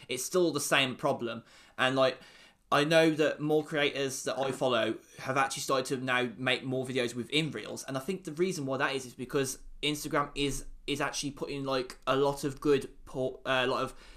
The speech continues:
they're pouring a lot more into Reels. Like, I think Reels has got better in, like, the, the last two, three months, um, alone. Like, I think Reel got launched back in the summer, if I remember rightly,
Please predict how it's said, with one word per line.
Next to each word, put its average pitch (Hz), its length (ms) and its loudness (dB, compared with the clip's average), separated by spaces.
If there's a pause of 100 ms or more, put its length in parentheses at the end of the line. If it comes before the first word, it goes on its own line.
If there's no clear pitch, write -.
(300)
they're 143 80 -4
pouring 208 380 0
a - 20 4
lot 175 160 2
more 165 280 0
into 139 640 0
Reels. 127 320 0
Like, 120 200 -4
I 147 80 4
think - 300 0
Reels 160 180 0
has 139 120 -6
got - 200 -8
better 143 320 -4
in, 120 120 -2
like, 120 240 -4
the, 120 260 -2
the 127 140 -4
last - 400 -4
two, 131 180 -4
three 127 260 -4
months, 123 540 -8
um, 113 560 0 (160)
alone. 123 460 2
Like, 120 280 -2
I - 60 -4
think 156 220 -6 (120)
Reel 139 240 0
got 135 260 -6 (300)
launched 127 760 -4
back 131 320 -2
in 117 400 -6
the 113 80 -6
summer, 151 480 -6 (140)
if - 80 -14
I 139 40 -4
remember 131 260 -6
rightly, 117 440 -6